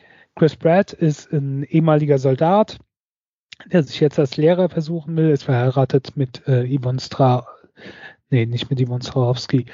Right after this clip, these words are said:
äh, mit... Oh, ich hab vergessen, wie sie heißt, aber, äh, die macht eigentlich Comedy, ist, äh, ja, ist auch nicht so wichtig,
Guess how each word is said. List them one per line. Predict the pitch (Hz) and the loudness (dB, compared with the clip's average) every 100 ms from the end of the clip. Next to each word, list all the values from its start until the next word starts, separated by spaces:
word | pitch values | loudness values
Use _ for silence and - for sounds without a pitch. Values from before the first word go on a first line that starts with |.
| - - - | -20 -12 2
äh, | 139 | 2
mit... | 127 127 - - - - _ _ | 4 2 0 -8 -12 -16 _ _
Oh, | _ 151 | _ -4
ich | 131 - - | -4 -4 -12
hab | - - | -16 -6
vergessen, | 143 127 127 143 | 0 2 2 2
wie | 127 | 2
sie | 120 | 2
heißt, | 117 117 - - - - - | 2 -2 -4 -16 -20 -20 -20
aber, | - 135 127 123 _ _ | -2 2 2 0 _ _
äh, | 147 131 127 131 | 4 4 2 -2
die | 143 - - _ - | -10 -16 -20 _ -4
macht | 131 131 | 0 0
eigentlich | 135 131 | 0 -2
Comedy, | - 139 123 120 | -2 -2 -2 -4
ist, | 123 127 - - | -4 -8 -10 -4
äh, | 143 120 117 120 _ _ _ _ - _ | 0 0 -4 -10 _ _ _ _ -20 _
ja, | 127 120 - _ | -2 -2 -12 _
ist | 160 175 | 2 2
auch | |
nicht | 151 - | 2 -2
so | 135 | -4
wichtig, | 135 127 | -4 -4